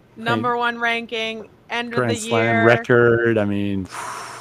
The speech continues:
Speaker 2: So,
Speaker 1: he won the
Speaker 2: I
Speaker 1: A T P at the end of the year. There's no way that Goran doesn't get that title right there.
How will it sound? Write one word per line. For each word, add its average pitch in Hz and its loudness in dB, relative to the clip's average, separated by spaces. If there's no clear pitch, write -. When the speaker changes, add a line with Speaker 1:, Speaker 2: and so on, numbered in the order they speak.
Speaker 2:
So, - -2
Speaker 1:
he 262 6
won 247 4
the 117 4
Speaker 2:
I 123 6
Speaker 1:
A - 0
T 175 4
P 123 6
at 117 4
the 123 6
end 127 6
of 127 8
the 127 6
year. 127 10
There's 135 6
no 147 8
way 127 8
that 113 2
Goran 120 6
doesn't 123 4
get 135 10
that 113 2
title 107 -2
right 101 -2
there. 104 -6